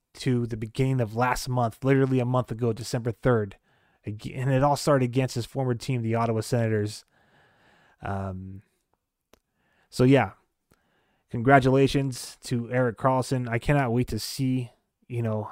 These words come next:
how, how much longer, how much further this streak goes, even if it ends, knocking on wood,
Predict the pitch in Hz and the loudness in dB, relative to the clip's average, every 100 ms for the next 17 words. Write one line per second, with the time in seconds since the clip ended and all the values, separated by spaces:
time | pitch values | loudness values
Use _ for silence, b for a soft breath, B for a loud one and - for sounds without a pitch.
0 | - - 131 127 123 123 - - 156 180 | -14 -4 2 2 0 -8 -20 -8 0 2
1 | 170 - 131 135 127 135 143 - - 135 | 2 0 0 0 -2 -4 -6 -6 -2 2
2 | 135 123 - - 127 - 120 127 131 120 | 2 0 -4 -4 -4 -2 0 2 0 -4
3 | - _ _ 139 151 160 151 143 - 143 | -12 _ _ -2 0 0 0 -4 -2 -2
4 | 139 147 131 - - _ - 131 139 143 | 0 -2 -6 -12 -18 _ -6 -4 -2 0
5 | 131 123 131 135 127 | 0 2 4 4 2